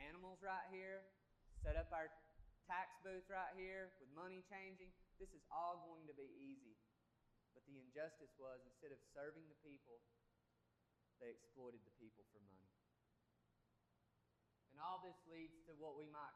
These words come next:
call consumerism. Jesus says, "Do not make my Father's house a house of trade." Is that what was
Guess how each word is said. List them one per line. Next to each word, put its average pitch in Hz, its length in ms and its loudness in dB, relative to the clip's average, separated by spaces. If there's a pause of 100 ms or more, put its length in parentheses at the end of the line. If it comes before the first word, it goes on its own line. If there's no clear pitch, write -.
call 135 300 2
consumerism. 113 880 -10 (1300)
Jesus 143 320 -6 (100)
says, 139 360 0 (560)
"Do 156 120 0
not 170 240 -4
make 156 220 2
my 135 220 -6
Father's 135 400 4
house 117 380 0 (640)
a 104 40 -8 (140)
house 113 320 2 (380)
of 101 80 -14 (180)
trade." 90 320 -6 (2000)
Is 120 100 -20
that 135 220 2
what 151 200 6
was 170 280 6